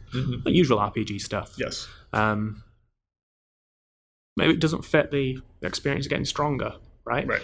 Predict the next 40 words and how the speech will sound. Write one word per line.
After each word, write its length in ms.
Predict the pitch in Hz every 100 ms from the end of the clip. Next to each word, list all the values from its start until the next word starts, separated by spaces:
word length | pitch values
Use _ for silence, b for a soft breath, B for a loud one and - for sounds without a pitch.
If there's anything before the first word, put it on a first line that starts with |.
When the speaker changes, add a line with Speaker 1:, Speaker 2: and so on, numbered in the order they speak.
| -
Speaker 2:
In 80 | 127
ten 180 | - 117
million, 480 | 165 151 107 139 131 _ _ _ _ _ _ _ _ _ _ _ _
every 320 | 180 175 160 147
upgrade 460 | - 117 107 107 - -
is 100 | 110
a 40 | 120
straight 340 | - 120 104
upgrade. 420 | 107 - 104 - - - -
Speaker 1:
Right, 360 | - - -
<laughs> 40 | -
okay. 240 | 147 -
Speaker 2:
Right? 180 | 113 120 - -
It's, 200 | 151 -
it's 120 | 131
a 40 | -
small 300 | - 151 147
upgrade. 380 | 143 147 185 - - - - -
Speaker 1:
Yeah. 160 | 123 - - -
Speaker 2:
But 240 | - 120 - - - - - -
there's, 180 | 156
there's 180 | 151 143
no 160 | 156 170
decision 460 | 156 - 147 127 117
to 100 | 113
make. 500 | 113 104 - - - - - _ -
There's, 180 | 160 175
well, 120 | 180
the 80 | 170
decision 300 | 202 156 135
is 80 |
like, 300 | 123 107 -
should 140 | - 123
I 60 | 113
upgrade 200 | 113 107
my 100 | 104
sword 220 | 117 101
and 60 |
my 60 | 95
staff? 460 | - 160 131 -